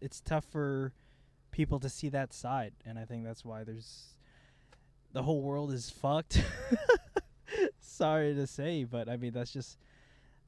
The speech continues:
yeah, there's just so much expectation, and then there's, there's, I feel like the, the world right now, it's a lot of people in one room talking, and it's like, yeah,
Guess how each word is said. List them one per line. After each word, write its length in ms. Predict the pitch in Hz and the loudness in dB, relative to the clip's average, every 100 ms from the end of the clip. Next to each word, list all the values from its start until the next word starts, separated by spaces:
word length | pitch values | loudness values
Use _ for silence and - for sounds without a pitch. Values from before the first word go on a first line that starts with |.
| - | -10
yeah, 240 | 180 180 175 | -4 -2 -2
there's 200 | 180 180 | -4 -4
just 160 | 196 - | -2 0
so 100 | 208 | 0
much 260 | 202 - | 0 -4
expectation, 960 | 160 - 175 - - 147 156 - 160 151 | -6 -4 -4 -4 0 0 0 -2 -2 -2
and 120 | 139 | -2
then 200 | 135 135 | -2 -2
there's, 420 | 135 131 127 - - - - - - - - - - - _ _ - | -2 -4 -6 -12 -18 -20 -20 -20 -20 -20 -20 -20 -20 -20 _ _ -8
there's, 200 | 156 175 180 | -2 0 -2
I 160 | 170 156 | -4 -4
feel 180 | - 214 | 2 2
like 160 | 190 | 2
the, 300 | 165 147 139 | 2 2 0
the 100 | 143 | -2
world 340 | 135 139 143 135 | -2 0 0 0
right 180 | 131 123 | -2 -2
now, 220 | 123 120 | -2 -2
it's 100 | - | -4
a 60 | 127 | -4
lot 240 | 127 147 | -2 -2
of 80 | 135 | -2
people 360 | 143 131 131 123 | -4 -4 -2 -2
in 120 | 127 | -2
one 180 | 135 123 | -2 -2
room 480 | 120 113 113 117 - - - _ _ _ _ _ - - | -2 -2 -4 -6 -12 -20 -20 _ _ _ _ _ -20 -8
talking, 400 | 143 131 156 139 | -2 -2 -2 -6
and 180 | 127 147 | -2 -2
it's 200 | 143 - | -4 -4
like, 260 | 123 113 - - | -4 -6 -10 -18
yeah, 240 | - - | -14 -12